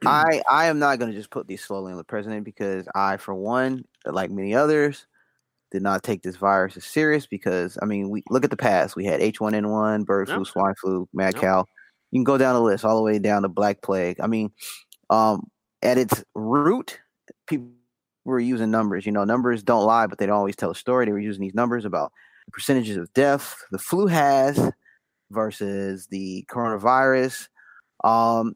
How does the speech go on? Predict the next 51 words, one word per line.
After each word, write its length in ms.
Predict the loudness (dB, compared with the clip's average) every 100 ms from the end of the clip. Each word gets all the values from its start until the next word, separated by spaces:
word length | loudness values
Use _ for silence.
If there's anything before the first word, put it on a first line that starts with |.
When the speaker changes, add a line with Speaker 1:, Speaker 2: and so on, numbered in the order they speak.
| -2
Speaker 2:
yeah, 260 | 2 2
it's 200 | 2 -4
true. 300 | -8 -4 -2 0
Those 180 | 0
numbers 280 | 0 -2 -4
can 120 | -10
stand 220 | -6 -4 -2
alone, 440 | -2 0 0 -2
but 120 | -4 -6
you 40 |
have 80 | -8
to 60 | -8
think 180 | -8 -6
of 80 |
the, 200 | -6 -8 -6
the, 200 | -8 -8
the, 80 | -14 -16 -14
the 60 |
capacity 540 | -14 -4 0 0 -2 -4
of 120 | -4 -10
how 220 | -2 0
long 320 | 2 -2 -4 -10 _ _ _ _
the 80 | -12
flu's 320 | -4 -2 -2
been 120 | 0
around 460 | 2 4 2 0 -6 _ _ _ _ _ -6
and 120 | 0
how 160 | 2 4
long 320 | 4 2 0
the 60 | -4
coronavirus 880 | -2 0 0 -2 -2 0 0 -2 -10
has 80 |
been 140 | -6 -4
around. 460 | -2 -2 -2 -2
Now, 260 | -2 0 0
it 140 | 0 0
may 120 | 0
be 100 | 0
new 160 | 0 0
to 60 | 0
some 180 | -2
people, 220 | -2 -4 -4
but 100 | -6
if 80 |
you 60 | -4
go 100 | -2
look 140 | -2
at 100 | -4
your 80 | 0
Lysol 400 | 2 2 0 0 -2
can, 300 | -4 -6